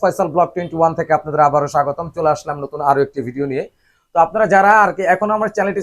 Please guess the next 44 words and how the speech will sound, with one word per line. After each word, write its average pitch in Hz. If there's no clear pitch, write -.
সাবস্ক্রাইব 175
করেননি, 170
অবশ্যই 175
সাবস্ক্রাইব 175
করে 170
দিবেন 180
এবং 165
পাশে 160
থাকা 151
বেল 147
আইকনটি 139
ক্লিক 147
করে 143
দিবেন। 175
আর 156
যারা 170
Facebook 185
থেকে 196
দেখছেন, 220
পেজটি 202
অবশ্যই 185
ফলো 170
দিয়ে 170
রাখবেন। 160
তো, -
তো -
দর্শক, 226
আজকে 208
আমরা 233
চলে 226
আসছি 220
ঢাকা 180
বিশ্ববিদ্যালয় 202
মার্কেট 175
নিচতলায় 208
তিরিশ 185
নম্বর 170
দোকানে। 175
দোকানের 185
নাম 156
হচ্ছে 156
এসএন 208
পেট 156
শপ। 127